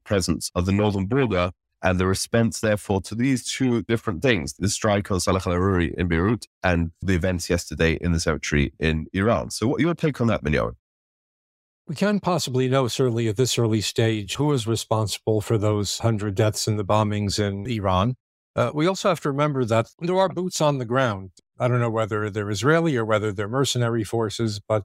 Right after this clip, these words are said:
Speaker 2: there are people who, let's say, are on our side in some way, shape, or form. And they do have some operational capabilities in Iran. So I wouldn't totally rule out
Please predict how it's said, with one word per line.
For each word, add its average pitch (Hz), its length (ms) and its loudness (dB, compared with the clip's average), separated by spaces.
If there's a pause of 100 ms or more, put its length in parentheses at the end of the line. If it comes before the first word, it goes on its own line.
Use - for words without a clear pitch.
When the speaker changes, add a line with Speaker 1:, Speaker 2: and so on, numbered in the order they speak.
Speaker 2:
there 117 140 -4
are 127 120 2
people 117 480 -2
who, 107 380 -4 (300)
let's 139 220 -2
say, 120 200 0
are 117 180 -2
on 120 200 2
our 104 180 -2
side 123 400 0
in 104 120 -8
some 165 180 0
way, 131 140 2
shape, 101 300 -4
or 101 60 -12
form. 104 380 -8 (640)
And 110 260 2
they 113 220 0
do 147 180 0
have 123 220 2
some 107 320 -4
operational 110 1000 -2
capabilities 104 880 0 (720)
in 123 140 2
Iran. 113 440 0
So 107 340 -4
I 151 40 2
wouldn't 220 300 0
totally 170 420 2
rule 107 300 -4
out 101 280 2